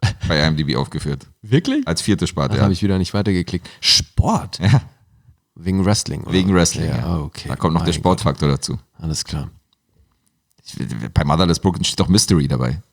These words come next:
Speaker 1: als, als Zusatzgenre.
Speaker 2: Echt?
Speaker 1: Ja.
Speaker 2: Mystery?
Speaker 1: Ja. Krimi, Drama, Mystery.
Speaker 2: Weil so lang nicht klar ist, was war, oder warum, be-, hä?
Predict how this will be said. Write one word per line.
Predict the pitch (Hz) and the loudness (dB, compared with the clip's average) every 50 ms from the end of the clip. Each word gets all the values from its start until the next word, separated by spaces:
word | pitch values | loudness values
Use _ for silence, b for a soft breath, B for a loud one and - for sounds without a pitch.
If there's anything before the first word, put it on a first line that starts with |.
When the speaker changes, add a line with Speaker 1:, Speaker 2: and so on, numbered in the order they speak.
| _ | _
Speaker 1:
als, | - - - - - - | -10 -8 -8 -8 -6 -4
als | - - - - - - _ | -4 -4 -4 -6 -12 -16 _
Zusatzgenre. | - 90 85 78 73 - - 73 69 71 69 65 67 69 - _ _ _ _ _ _ _ _ _ _ _ _ | -2 2 2 4 2 2 2 2 2 2 2 0 0 -4 -6 _ _ _ _ _ _ _ _ _ _ _ _
Speaker 2:
Echt? | - 131 247 - - _ _ _ _ _ | -2 -2 -2 -2 -6 _ _ _ _ _
Speaker 1:
Ja. | - 78 95 160 - - _ _ _ _ _ _ _ _ _ _ _ | -2 0 0 0 0 -4 _ _ _ _ _ _ _ _ _ _ _
Speaker 2:
Mystery? | 85 85 87 - - - - - 85 73 - 80 85 82 - | -20 -14 -6 -4 -4 -4 -2 -4 -4 -6 -6 -10 -14 -14 -6
Speaker 1:
Ja. | - 80 92 95 - - _ _ _ _ _ _ _ _ _ _ _ _ _ _ _ _ | 0 2 2 2 0 -2 _ _ _ _ _ _ _ _ _ _ _ _ _ _ _ _
Krimi, | - 104 104 117 110 | 0 2 2 4 2
Drama, | 82 87 - 90 101 98 | 2 2 2 2 4 4
Mystery. | 85 85 85 - - 78 69 65 65 78 - _ _ _ _ _ _ _ _ _ _ _ _ _ _ _ _ _ _ _ _ - - | 4 2 2 0 -2 -2 -2 -4 -6 -10 -14 _ _ _ _ _ _ _ _ _ _ _ _ _ _ _ _ _ _ _ _ -18 -8
Speaker 2:
Weil | 90 90 92 95 101 104 101 | -4 -2 0 2 2 2 2
so | 90 87 95 | 2 0 2
lang | 95 92 95 95 101 101 | 2 2 2 2 2 2
nicht | 101 95 - - | 0 0 -2 -6
klar | - - 92 90 101 107 101 | -6 -2 0 2 2 2 0
ist, | 95 - - | 0 -2 -2
was | 95 90 - - | -4 -4 -4 -4
war, | 78 92 117 143 104 - - | -4 -2 -2 0 -2 -2 -4
oder | 82 85 85 82 82 | -4 -4 -4 -4 -4
warum, | 87 90 85 87 87 87 85 85 85 76 - - - | -4 -4 -2 -2 -2 -2 -2 -2 -4 -8 -12 -14 -12
be-, | - 69 - - | -12 -12 -10 -10
hä? | 87 85 87 98 123 131 | -8 -6 -4 -2 -2 -4